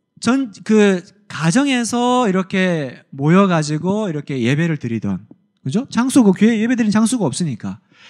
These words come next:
그러면 그 가정에는요, 가정의 머리는 누구예요? 남편이잖아요. 그래서 어쨌든 그 가부장적인 그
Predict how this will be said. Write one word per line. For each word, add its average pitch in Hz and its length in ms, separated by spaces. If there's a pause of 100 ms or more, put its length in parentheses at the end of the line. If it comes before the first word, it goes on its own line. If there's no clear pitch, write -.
그러면 262 260
그 269 120
가정에는요, 196 920 (300)
가정의 240 680 (200)
머리는 247 360
누구예요? 139 500 (360)
남편이잖아요. 147 720 (920)
그래서 254 360 (240)
어쨌든 240 440 (120)
그 247 200 (100)
가부장적인 208 920 (180)
그 269 500